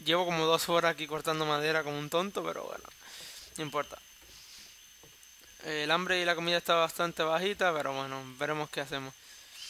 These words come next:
Aquí, como ven, tenemos estos fuegos, que esta sería, esta es la entrada principal. Obviamente quisiera poner alambres de púas por aquí, hacer solamente una entrada más allá,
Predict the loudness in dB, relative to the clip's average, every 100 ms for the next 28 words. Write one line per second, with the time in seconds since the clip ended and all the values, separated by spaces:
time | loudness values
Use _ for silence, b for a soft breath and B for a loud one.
0 | B -20 -20 -16 -14 -12 -6 -2 0 2
1 | 2 2 0 0 0 -2 -4 -2 2 4
2 | 2 -2 -6 -6 0 2 2 0 0 0
3 | 0 0 6 6 6 2 -4 -2 2 4
4 | 2 0 -2 -6 0 0 2 2 2 2
5 | 2 0 -6 -6 -6 -6 -2 -2 -2 0
6 | 0 0 -4 -2 0 0 0 -2 -6 -4
7 | -2 0 2 0 -2 -4 -4 -4 -6